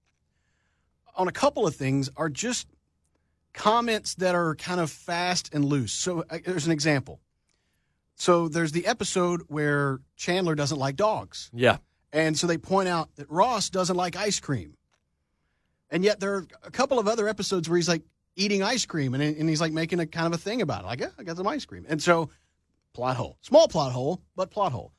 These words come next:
Speaker 1: Another one that keeps coming up are people's birthdays.
Speaker 2: Yeah, well, Rachel's age is totally wrong.
Speaker 1: All over the place.
Speaker 2: Totally wrong.
Speaker 1: All over the place.
Speaker 2: Yeah, I actually took this from an article I was reading,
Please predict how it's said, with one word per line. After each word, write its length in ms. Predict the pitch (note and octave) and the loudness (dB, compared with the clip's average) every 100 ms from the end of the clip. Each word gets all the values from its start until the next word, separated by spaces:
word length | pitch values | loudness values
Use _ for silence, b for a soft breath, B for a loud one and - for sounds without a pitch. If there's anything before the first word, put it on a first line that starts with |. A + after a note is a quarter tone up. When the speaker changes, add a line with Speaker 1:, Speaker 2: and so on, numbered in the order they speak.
| _ _ - | _ _ -4
Speaker 1:
Another 240 | G3+ D#4 | 0 2
one 120 | D4+ | 0
that 80 | G#3+ | -2
keeps 200 | G3+ E3+ | -4 -4
coming 240 | - E3+ | -2 -2
up 140 | F3 F#3+ | -2 -4
are 60 | |
people's 300 | D#3 G3+ F#3 | -8 -6 -6
birthdays. 680 | B2 D#3 B3+ - F#2+ - - | -2 0 0 -4 -18 -18 -12
Speaker 2:
Yeah, 100 | A2 G2 | -4 -2
well, 80 | |
Rachel's 400 | F#2+ C3 - G#2 | 4 4 4 0
age 340 | G#2+ B2 G#2+ F2+ | 2 2 0 -6
is 260 | E2+ - - | -14 -18 -12
totally 360 | - A2+ F#2 | -4 -2 -2
wrong. 260 | D#2+ D#2+ D2 | -4 -4 4
Speaker 1:
All 220 | G3 A3+ | 4 6
over 140 | A3+ F#3+ | 2 -2
the 80 | |
place. 380 | C#3 E2 - - - | -4 -10 -18 -20 -16
Speaker 2:
Totally 560 | - D#3 D3+ G2 D2 | 0 6 6 6 -2
wrong. 320 | D#2 D2+ D2+ - | -8 -10 -10 0
Speaker 1:
All 220 | F3 F3+ | 2 4
over 140 | D3 | 0
the 100 | A2 | -6
place. 300 | F2 C2 - - | -12 -18 -20 -6
Speaker 2:
Yeah, 180 | A2 G#2 | 2 6
I 260 | G2+ G#2+ | 8 8
actually 320 | B2 G#2+ A2+ G2+ | 8 4 -4 -6
took 240 | - A2+ | -10 -10
this 200 | A2 G2+ | -6 -6
from 220 | - G#2 | -6 -6
an 60 | F2+ | 0
article 420 | G2 G#2+ G#2 F#2 | 2 2 0 2
I 60 | F2 | 2
was 160 | F2+ | 0
reading, 400 | G2 A2+ G#2+ F#2 | -2 -2 -2 -6